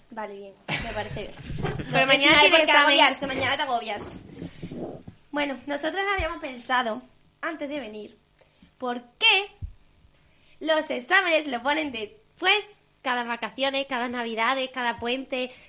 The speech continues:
Speaker 2: siempre caen justo cuando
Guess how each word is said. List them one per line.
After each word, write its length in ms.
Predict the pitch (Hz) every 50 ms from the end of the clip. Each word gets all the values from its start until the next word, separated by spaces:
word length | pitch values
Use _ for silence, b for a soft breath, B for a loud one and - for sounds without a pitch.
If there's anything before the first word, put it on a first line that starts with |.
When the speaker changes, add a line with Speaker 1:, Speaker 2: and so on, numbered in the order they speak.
| B
Speaker 2:
siempre 560 | B - 320 330 349 349 370 403 - - - - _
caen 300 | - 320 302 330 370 427 440 440 - - _ _ -
justo 380 | - - 339 349 349 349 - 427 415 -
cuando 420 | 359 320 302 302 294 285 285 285